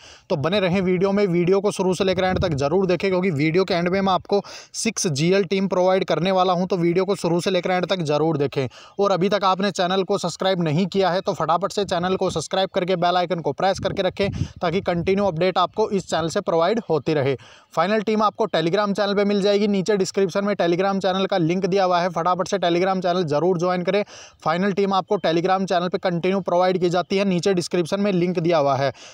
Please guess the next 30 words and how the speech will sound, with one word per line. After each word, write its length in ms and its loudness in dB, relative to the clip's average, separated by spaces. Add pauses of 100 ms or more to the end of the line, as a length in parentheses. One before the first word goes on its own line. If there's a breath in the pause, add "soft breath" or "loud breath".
(120)
तो 80 0
आज 220 2
का 100 0
जो 120 0
हमारा 300 2
मैच 260 0
खेले 220 0
जाने 200 0
वाला 200 2
है 100 2
बांग्लादेश 580 2
वर्सेस 280 0
आयरलैंड 440 2
के 100 2
बीच 220 0
में, 140 0
तो 100 -2
क्या 180 -2
अपडेट 400 0
रहेगी, 280 2
किसको 320 -4
पिक 220 -6
करना 240 0
है, 80 0
किसको 280 -2
ड्रॉप 260 0
करना 240 0
है 140 0 (320 loud breath)
और 120 2
किसको 340 0